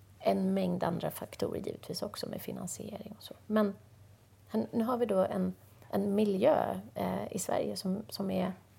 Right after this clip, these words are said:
tillåtande. Vi, vi testar gärna nya spännande tjänster, vi är inte oroliga. Vi lägger gärna in våra uppgifter, vi använder tjänsterna, vi godkänner att de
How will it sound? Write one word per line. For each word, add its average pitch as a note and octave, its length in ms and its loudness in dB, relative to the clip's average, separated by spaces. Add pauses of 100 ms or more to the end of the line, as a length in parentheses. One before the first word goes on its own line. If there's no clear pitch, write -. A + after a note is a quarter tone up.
tillåtande. A#3 960 0
Vi, A#3 360 0
vi B3 140 -2
testar C4 340 0
gärna B3 340 4
nya A3+ 280 2
spännande G#3+ 460 0
tjänster, G3+ 360 -2
vi G#3 80 0
är G#3 40 2
inte G#3 180 -2
oroliga. G3+ 800 0 (500)
Vi G3+ 80 4
lägger G#3+ 220 4
gärna G3+ 240 4
in G3 200 2
våra F#3+ 140 4
uppgifter, - 960 0
vi A3 80 2
använder F#3+ 500 2
tjänsterna, F#3+ 580 -2
vi G3+ 120 -4
godkänner G3 760 0
att F#3+ 160 -6
de G3 300 -4